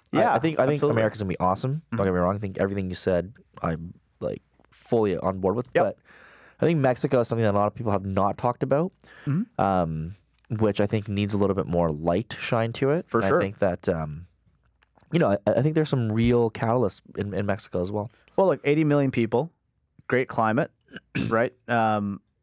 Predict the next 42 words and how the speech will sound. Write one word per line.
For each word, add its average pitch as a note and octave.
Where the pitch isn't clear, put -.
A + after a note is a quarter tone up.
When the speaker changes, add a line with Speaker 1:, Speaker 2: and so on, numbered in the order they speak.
Speaker 2:
you C3+
know, B2+
definitely B2+
some A#2+
challenges B2
to C3+
figure B2
out C3
as G#2
well. A2
Speaker 1:
Yeah. G#2
Speaker 2:
Right? A#2
But A#2+
a-, G#2+
absolutely. B2+
And A#2
it A#2+
looks D3+
like B2+
the A#2
legalization A#2+
there, A2+
which, G#2+
you G#2+
know, G#2
maybe G#2+
we G#2+
should -
touch -
on G#2+
in, G2
in G#2
a G2+
longer G2+
episode, G2
do A#2
a A2
deeper G#2
dive F#2+
into G2+
it. -
But G#2